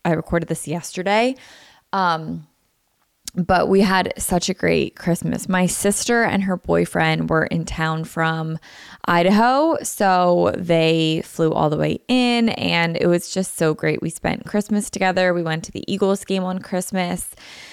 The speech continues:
which was really fun to, like, not do something Christmassy on Christmas. I've never done that before, and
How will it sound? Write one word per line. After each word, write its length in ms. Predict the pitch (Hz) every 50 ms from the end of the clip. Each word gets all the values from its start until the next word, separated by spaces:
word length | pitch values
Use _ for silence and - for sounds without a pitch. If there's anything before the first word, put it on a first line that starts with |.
| - - - - - -
which 320 | - 185 190 202 190 - 190
was 240 | 196 196 180 185
really 480 | 180 175 190 226 269 294 311 302 302 277
fun 480 | 269 - - 190 175 175 180 196 214 226
to, 140 | - 220 202
like, 260 | 185 180 180 - -
not 440 | 175 175 170 165 165 180 190 208 -
do 400 | - 165 160 160 165 165 165 170
something 400 | 170 - 175 170 - 170 170 165
Christmassy 600 | - 170 165 - - 180 175 170 - 185 175 160 -
on 240 | 170 160 156 160 160
Christmas. 680 | - - - 160 - - 202 202 214 233 262 262 - - -
I've 140 | 190 170
never 280 | 170 165 160 165 170 170
done 180 | 165 151 151 156
that 180 | 156 165 -
before, 360 | - - - - 208 202 190
and 200 | 175 165 156 151